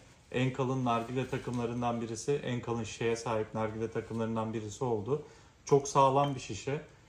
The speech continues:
Ee, diğer piyasadaki nargilelere göre ekstra dayanıklı. Şöyle kutu içeriğine devam edecek olursak, burada soft touch hortumumuz var demiştik.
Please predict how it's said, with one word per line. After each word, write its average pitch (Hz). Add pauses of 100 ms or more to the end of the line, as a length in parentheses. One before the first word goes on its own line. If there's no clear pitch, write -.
(160)
Ee, 113
diğer -
piyasadaki 131
nargilelere 123
göre 120
ekstra 123
dayanıklı. 113 (720)
Şöyle 147
kutu -
içeriğine 160
devam 156
edecek 156
olursak, 165 (1160)
burada 147
soft -
touch 151
hortumumuz 143
var 117
demiştik. 107